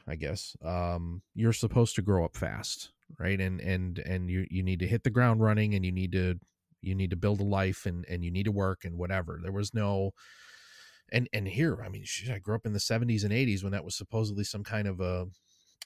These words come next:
uh, a cultural revolution. But I realized that all of my, 'cause I've, I've three adults that are my kids, for Christ's sake, a, a twenty-three-year-old, a twenty-one-year-old, and an eighteen-year-old.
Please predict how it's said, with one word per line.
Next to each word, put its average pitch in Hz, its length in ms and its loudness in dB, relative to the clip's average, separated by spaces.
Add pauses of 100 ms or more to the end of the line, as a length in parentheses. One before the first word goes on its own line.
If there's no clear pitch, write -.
(120)
uh, 90 480 -2 (100)
a 87 200 -6
cultural 107 420 -2
revolution. 92 760 -4 (500)
But 101 220 2 (240)
I 104 160 4
realized 110 840 0
that 92 240 -2 (580)
all 120 200 2
of 151 120 2
my, 104 420 2
'cause 101 100 -8
I've, 196 220 -4
I've - 140 -10
three 156 500 0
adults - 580 -2 (140)
that 101 140 0
are 98 80 0
my 92 240 -4 (360)
kids, - 480 -8
for - 160 -10
Christ's - 360 -8
sake, 82 220 -8
a, 78 60 -8 (120)
a 95 80 -8
twenty-three-year-old, 135 840 2
a 98 40 -2
twenty-one-year-old, 110 800 0
and 92 100 -2
an 95 80 -2
eighteen-year-old. 87 600 -4